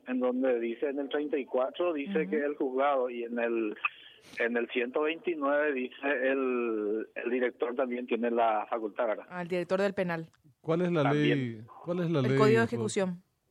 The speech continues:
Speaker 1: Ley de ejecución penal, artículo treinta y cuatro y ciento veintinueve, si miran van a ver el...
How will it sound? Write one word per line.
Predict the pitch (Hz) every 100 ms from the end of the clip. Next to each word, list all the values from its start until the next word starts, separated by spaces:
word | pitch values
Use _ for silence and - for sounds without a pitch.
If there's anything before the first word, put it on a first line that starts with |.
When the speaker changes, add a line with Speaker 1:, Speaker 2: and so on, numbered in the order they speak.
| _ _ _ _ _ _ _ _ _
Speaker 1:
Ley | 139 147 170
de | 180 185
ejecución | - 185 175 - 180 190 202 - - - -
penal, | 160 143 147 180 185 - - - -
artículo | 143 - 143 165 170
treinta | 180 175
y | 165
cuatro | - 151 185
y | 165
ciento | - 156 156 165
veintinueve, | 165 165 143 143 160 180 -
si | 175
miran | 160 160 165
van | 147 151
a | 147
ver | 139 139
el... | 147 143 139 135